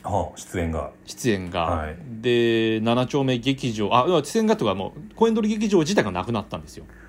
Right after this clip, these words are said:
Speaker 1: あれ、そうですか。あ、そうなんですか。
Speaker 2: そうなんですよ。
Speaker 1: はあ、はあ。
Speaker 2: デビューして二年ぐらいしたらなくなったのかな、確か。
Speaker 1: はあ、へえ。
Speaker 2: で、すぐに七丁目劇場に移動したんですよ。
Speaker 1: 七丁目劇場。七丁目、
Speaker 2: ええ。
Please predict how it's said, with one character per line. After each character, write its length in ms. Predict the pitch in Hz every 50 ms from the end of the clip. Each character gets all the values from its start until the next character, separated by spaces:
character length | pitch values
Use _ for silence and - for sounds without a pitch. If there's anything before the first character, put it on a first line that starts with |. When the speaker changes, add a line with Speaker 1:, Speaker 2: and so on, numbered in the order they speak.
| - - - - - - - - - - - -
Speaker 1:
あ 80 | - 254
れ、 100 | 302 370
そ 180 | 349 - 330 320
う 40 | 101
で 80 | 78 71
す 60 | -
か。 160 | - - - - -
あ、 140 | - - -
そ 180 | - - - 175
う 40 |
な 80 | 139 87
ん 20 |
で 80 | 85 -
す 80 | - -
か。 100 | - -
Speaker 2:
そ 80 | 123
う 40 | 131
な 60 | 117
ん 40 | 107
で 0 |
す 20 |
よ。 60 | 104 101
Speaker 1:
は 80 | 92
あ、 20 | 85
は 60 | -
あ。 80 | 165
Speaker 2:
デ 100 | 165 240
ビ 100 | 247 240
ュ 20 | 208
ー 40 | -
し 40 |
て 60 | 127 117
二 160 | 113 120 131
年 160 | 156 190 226
ぐ 60 | 269
ら 60 | 285
い 40 | 196
し 40 | -
た 60 | 113
ら 40 | 98
な 120 | - 92
く 60 | 98 107
な 100 | 104 101
っ 20 |
た 140 | - - 92
の 40 | 85
か 120 | 76 - -
な、 80 | 90 90
確 160 | - 110 107 95 87
か。 80 | 87 -
Speaker 1:
は 40 | 87 - - - -
あ、 40 | 101
へ 100 | 95 -
え。 520 | 202 - - 196 196 196 196 196 196 196 196
Speaker 2:
で、 40 | 180
す 180 | - - 262
ぐ 120 | 247 233 185
に 300 | 135 113 101 95 98 -
七 200 | 117 127 143 151
丁 140 | 135 165 147
目 80 | 147
劇 200 | 131 139 131 127
場 120 | 107 101 85
に 240 | 82 82 85 87 - -
移 100 | 101 101
動 220 | - 117 117 113
し 80 | - -
た 80 | 104
ん 40 | 90
で 40 | 82
す 80 | - -
よ。 80 | - - - - - - - - - - - - -
Speaker 1:
七 220 | 95 95 92 85
丁 160 | 82 98 85
目 100 | 82 87
劇 180 | 82 85 82 -
場。 200 | - 78 69 - - -
七 180 | - 98 107 104
丁 200 | 95 90 107 101
目、 120 | 98 95
Speaker 2:
え 20 | 92
え。 120 | 87 -